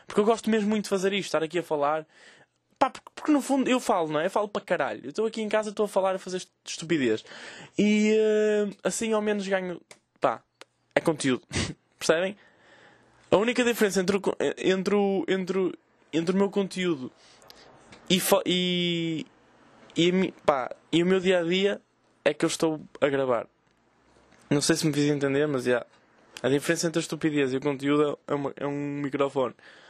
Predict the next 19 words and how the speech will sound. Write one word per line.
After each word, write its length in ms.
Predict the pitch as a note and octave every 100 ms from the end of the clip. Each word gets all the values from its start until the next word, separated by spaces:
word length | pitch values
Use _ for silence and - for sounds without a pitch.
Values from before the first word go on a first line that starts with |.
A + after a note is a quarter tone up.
| - _ _
Portanto, 460 | - C3 A#2+ A#2 - _ - - _ _ _ - C3
já. 200 | C3 - - - - -
E, 260 | G#3 - G3+
isto 160 | G#3+
até 140 | A3 A3
acho 140 | A3
que 60 | -
foi, 140 | A3+
tipo, 280 | A3+ G3+ A3
o, 380 | F3 G#3 F#3+ G3+
o 40 |
Rui 160 | G3 G3+
Sinal 220 | G3+ F#3
de 60 |
Cortes 220 | E3+ E3+ -
que 100 | F3+
disse 160 | -
uma 140 | E3 D3+
vez. 300 | A2 A2